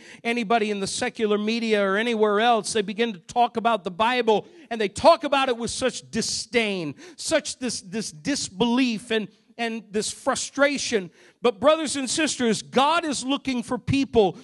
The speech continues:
who will hold firmly to it. Like that, that, that one of David's mighty men by the name of Eleazar, who was out and, and fighting against the enemy. The Philistines were coming in to,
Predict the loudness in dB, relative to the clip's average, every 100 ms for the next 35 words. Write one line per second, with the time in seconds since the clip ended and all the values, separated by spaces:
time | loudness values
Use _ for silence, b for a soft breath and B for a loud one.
0 | B B 0 4 4 4 2 2 0 -6
1 | 0 4 4 4 2 0 -2 -2 0 0
2 | -4 B B -6 -2 -2 0 0 0 -2
3 | 0 0 0 _ -2 2 2 2 4 4
4 | 4 0 -2 0 0 -2 -6 -2 0 0
5 | 0 -2 0 0 0 -2 0 0 0 0
6 | 2 2 0 0 -2 0 -2 -2 -2 -4
7 | -6 -4 0 2 2 4 4 2 0 B
8 | B 0 0 0 -2 -2 -4 0 2 2
9 | 2 0 0 -2 -2 -4 0 0 2 0
10 | 2 0 0 0 0 0 -2 -4 -4 -4
11 | -6 0 0 0 0 2 2 -2 -2